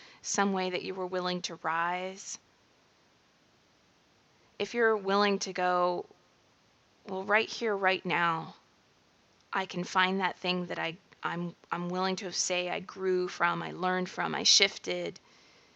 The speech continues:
then right here, right now is where you get to decide that a past failure is a present day victory. I'm always saying in my work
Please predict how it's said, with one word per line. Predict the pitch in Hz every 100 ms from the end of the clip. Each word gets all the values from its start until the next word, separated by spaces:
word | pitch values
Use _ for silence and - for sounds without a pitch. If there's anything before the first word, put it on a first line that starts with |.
| _ - _
then | 180 202 196 190 196 - - - -
right | 196 208
here, | 214 208
right | 202 196
now | 180 170 180 160 135 -
is | 170 170 170 - - 196
where | 180 175
you | 175 175 180
get | 185 170 -
to | -
decide | 175 170 - 143 160 160 - _ _ _ _ -
that | 185
a |
past | - - 175 170 -
failure | - 180 175 175 160 156 165 _ _ _ _ _ _ _ _ _ _ _
is | 190 185
a |
present | 185 180 170 151 -
day | 156
victory. | 151 151 - 90 - - _ _ _ _ _ _ _ _ _ _ _ _ _ _ _ _ _ _ - - - - - -
I'm | 214
always | 247 294 320
saying | - 233 220 214
in | 196
my | 180
work | 175 175 170